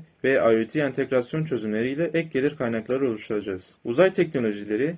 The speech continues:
telekomünikasyon ve akıllı altyapılar konusunda deneyimli mühendislerden oluşan ekibimiz,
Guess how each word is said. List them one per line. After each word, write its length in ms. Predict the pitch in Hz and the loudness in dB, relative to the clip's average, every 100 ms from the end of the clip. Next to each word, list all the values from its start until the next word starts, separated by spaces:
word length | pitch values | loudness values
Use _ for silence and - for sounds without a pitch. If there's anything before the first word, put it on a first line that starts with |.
| - | -4
telekomünikasyon 920 | 123 123 123 139 139 143 127 - 160 | 0 0 0 -4 -4 -2 -2 -2 0
ve 40 | 151 | 0
akıllı 300 | 135 131 139 | -2 0 0
altyapılar 500 | 143 151 - 143 143 | 0 -2 0 -2 -2
konusunda 460 | 113 101 117 113 | -6 -6 -6 -2
deneyimli 340 | 113 113 120 139 | 0 0 -2 -2
mühendislerden 640 | 127 110 107 123 113 135 | -2 -2 -2 0 0 0
oluşan 320 | 110 - 101 | -4 -4 -8
ekibimiz, 580 | 98 - 101 110 156 | -8 -8 -6 -4 -6